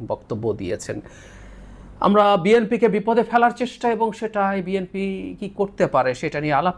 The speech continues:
করব, কিন্তু তার আগে একটা খুবই ইন্টারেস্টিং ফাইন্ডিং আছে। গতকাল তারা তিন দফা দাবি দিয়েছেন, দাবিগুলো আমি একটু পড়ি এবং খুবই ইন্টারেস্টিং লেগেছে আমার কাছে যে তারা যথেষ্ট বিচার বিবেচনা এবং চিন্তা করে দাবি জানাচ্ছেন কিনা।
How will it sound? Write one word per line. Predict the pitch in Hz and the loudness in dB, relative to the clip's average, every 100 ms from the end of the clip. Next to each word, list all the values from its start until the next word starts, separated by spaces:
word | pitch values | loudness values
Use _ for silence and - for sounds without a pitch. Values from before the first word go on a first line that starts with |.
| - | -4
করব, | 120 113 | -6 -6
কিন্তু | 135 139 | -6 -2
তার | 160 196 | 2 4
আগে | 208 135 | 2 0
একটা | 127 117 | -6 -8
খুবই | 151 143 135 127 123 - - - - - - | -12 -8 -8 -8 -12 -16 -20 -20 -20 -20 -6
ইন্টারেস্টিং | - 147 - 202 - 165 | -2 0 0 0 0 -2
ফাইন্ডিং | - 160 202 196 131 | 2 2 2 2 0
আছে। | 107 - 113 | -2 -6 -2
গতকাল | 143 151 233 160 127 | 0 2 2 2 2
তারা | 131 135 | 2 0
তিন | 135 - 185 196 | 0 -2 0 2
দফা | 208 208 220 | 2 2 2
দাবি | - 147 190 | 4 2 2
দিয়েছেন, | 151 107 95 131 | -2 -4 -6 -4
দাবিগুলো | 131 156 196 196 | -2 0 0 0
আমি | |
একটু | 202 196 | -2 0
পড়ি | 226 180 107 | 2 2 0
এবং | 123 160 | -4 -4
খুবই | - 196 196 | -4 -2 -2
ইন্টারেস্টিং | 160 220 226 - 127 | -2 -4 -4 -2 -2
লেগেছে | 101 95 - | -2 -6 -6
আমার | 95 98 | -6 -8
কাছে | 104 - | -10 -10
যে | 120 | -8
তারা | 120 123 117 - - 156 | -2 0 -2 -4 -14 0
যথেষ্ট | 175 175 180 185 156 151 - - | 2 4 2 2 0 -2 -20 -8
বিচার | 139 220 220 285 | 0 2 4 2
বিবেচনা | 196 185 175 175 160 | 2 -2 -4 -4 -6
এবং | 151 147 | -6 -6
চিন্তা | - 185 170 151 | -4 -4 -4 -6
করে | 143 123 117 113 | -6 -4 -4 -4
দাবি | 123 110 107 | -4 -2 0
জানাচ্ছেন | 131 156 - - 71 | 2 2 -2 -8 -10
কিনা। | - 82 - | -10 -14 -14